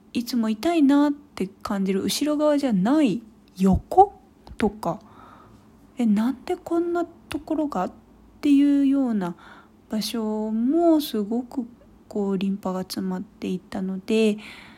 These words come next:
えー、そこも揉みほぐしてもらいました。で、今回ちょっとね、こう、頭のこめかみらへんは揉み返しがあるような感じなんですけれども、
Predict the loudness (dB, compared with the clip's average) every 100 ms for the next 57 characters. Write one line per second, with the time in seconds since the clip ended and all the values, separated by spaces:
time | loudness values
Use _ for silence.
0 | -20 -14 -2 -2 -2 -4 -6 -2 0 2
1 | 2 2 4 2 2 0 -2 -2 0 2
2 | 2 2 2 0 -4 -8 -10 -10 -12 _
3 | -20 -20 _ _ _ -20 -20 -20 _ -20
4 | -20 _ -20 -18 -18 -18 -20 -20 -10 -8
5 | -8 0 2 4 2 0 -6 -2 -2 -4
6 | -2 2 2 0 -4 -4 -4 0 4 6
7 | 6 4 4 2 2 4 4 4 2 4
8 | 4 4 2 0 0 0 0 -2 -10 -20
9 | -20 _ 0 4 4 2 0 2 2 0
10 | 0 2 2 2 0 0 0 -4 -6 -6
11 | -4 0 0 0 0 0 -2 -6 -6 -4
12 | -2 0 2 4 2